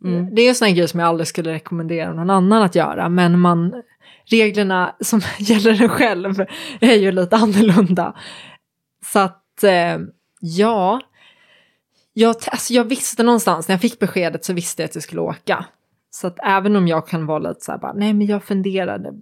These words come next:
Speaker 2: nej, jag funderade inte jättemycket." Det jag däremot tänkte på var att jag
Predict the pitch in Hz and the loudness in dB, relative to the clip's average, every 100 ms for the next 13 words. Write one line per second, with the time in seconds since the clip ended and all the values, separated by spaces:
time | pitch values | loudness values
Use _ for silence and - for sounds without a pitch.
0 | - 196 190 175 175 180 196 196 170 165 | -8 -2 0 -2 -2 -2 0 2 0 -2
1 | 175 175 - 190 196 180 202 - 175 - | -4 -6 -2 0 0 0 -6 -6 -8 -18
2 | - - 196 202 196 226 233 214 202 170 | -20 -6 0 2 2 2 2 0 -2 -4
3 | 165 185 170 175 170 170 165 165 165 190 | -4 -2 -2 -4 -2 0 0 0 0 0
4 | 175 - - - _ _ _ _ _ _ | -4 -8 -18 -18 _ _ _ _ _ _
5 | _ _ 185 175 185 180 175 165 175 | _ _ -4 2 4 4 4 0 -8